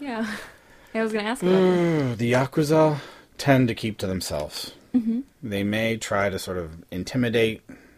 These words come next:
Speaker 2: non-Yakuza people. Every once in a while, I mean, I did hear of someone I knew that was sort of intimidated 'cause she ran a little store.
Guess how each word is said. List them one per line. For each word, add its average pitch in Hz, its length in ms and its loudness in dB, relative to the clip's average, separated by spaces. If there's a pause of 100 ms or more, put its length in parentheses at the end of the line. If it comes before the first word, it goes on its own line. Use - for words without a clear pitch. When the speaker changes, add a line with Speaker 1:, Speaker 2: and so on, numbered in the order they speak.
Speaker 2:
non-Yakuza 90 960 -6
people. 90 440 -10
Every 95 160 -4
once 92 200 -6
in 90 60 -8
a - 20 -6
while, 87 120 -6
I 71 60 -6
mean, 87 100 -6
I 85 60 -6
did 87 200 -8
hear 87 340 -6 (340)
of - 100 -16
someone 87 300 -6
I 82 40 -6
knew 85 220 -2
that 80 140 -2
was 69 100 -10
sort 87 220 -2
of 80 240 -6 (180)
intimidated 85 440 -8 (240)
'cause - 100 -12
she 92 100 -6
ran 85 160 0
a 82 40 -6
little 78 140 -4
store. 87 480 -4